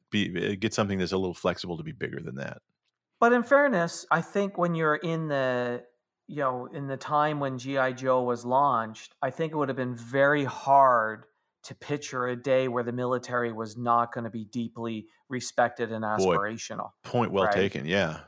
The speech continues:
Speaker 1: yeah, absolutely.
Speaker 2: Like, in fairness, I think that was a hard one to see coming.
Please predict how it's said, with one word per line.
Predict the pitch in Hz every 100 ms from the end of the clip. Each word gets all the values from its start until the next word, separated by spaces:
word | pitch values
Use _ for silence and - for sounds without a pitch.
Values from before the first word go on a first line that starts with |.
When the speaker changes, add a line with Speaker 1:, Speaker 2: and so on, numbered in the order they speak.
| -
Speaker 1:
yeah, | 104 82 78
absolutely. | 101 107 101 104 - - - _ _ _ _ -
Speaker 2:
Like, | 135 135
in | 139
fairness, | 127 151 160 175 165
I | 139
think | 127 127
that | 143
was | 156 131
a |
hard | - 143 143 135
one | 131
to | 123
see | - 123
coming. | 147 185 135